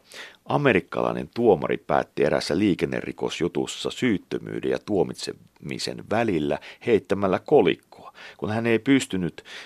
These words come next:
saamansa näytön perusteella päättämään asiaa. Eh, ja, ja tällä tavalla kruunaa ja klaavaa heittämällä ei pitäisi mitään oikeusjuttua ratkaista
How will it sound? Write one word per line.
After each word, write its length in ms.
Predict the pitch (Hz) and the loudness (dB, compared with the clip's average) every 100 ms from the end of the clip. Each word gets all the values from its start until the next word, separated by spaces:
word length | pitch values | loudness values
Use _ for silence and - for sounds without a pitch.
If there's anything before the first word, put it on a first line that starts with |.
| - | -10
saamansa 440 | - 113 104 90 | 0 2 2 0
näytön 420 | 110 120 107 80 65 | 2 4 4 2 -2
perusteella 520 | 65 60 - 64 62 | -4 -4 -4 0 0
päättämään 680 | - 76 - - 58 58 | 2 0 0 -4 -4 -2
asiaa. 640 | 62 67 - - - - - - - - - - - _ _ _ - | -2 -2 -4 -8 -10 -12 -16 -20 -20 -20 -20 -20 -20 _ _ _ -8
Eh, 360 | - 85 78 - | 0 4 4 2
ja, 260 | 76 87 - | 4 4 4
ja 140 | 98 90 | 0 -2
tällä 300 | - 147 131 | 2 2 2
tavalla 520 | 101 90 85 82 57 - | 2 4 6 6 4 0
kruunaa 440 | 120 127 92 80 | 2 2 2 0
ja 100 | 80 | 0
klaavaa 540 | - 113 117 87 71 62 | 0 2 4 4 2 2
heittämällä 800 | 95 80 - 69 71 69 69 - - - _ _ | 0 -2 -2 -4 -2 0 0 -2 -18 -20 _ _
ei 260 | 101 101 82 | 6 8 6
pitäisi 480 | - - 55 55 87 | 2 -4 -2 -2 -4
mitään 360 | 85 62 57 | -4 -4 -4
oikeusjuttua 880 | 78 85 - 67 - 57 - - 57 | 0 -2 0 -2 -4 -8 -10 -4 -2
ratkaista 840 | - 62 - - - - - - | 0 0 -2 -8 -6 -6 -6 -12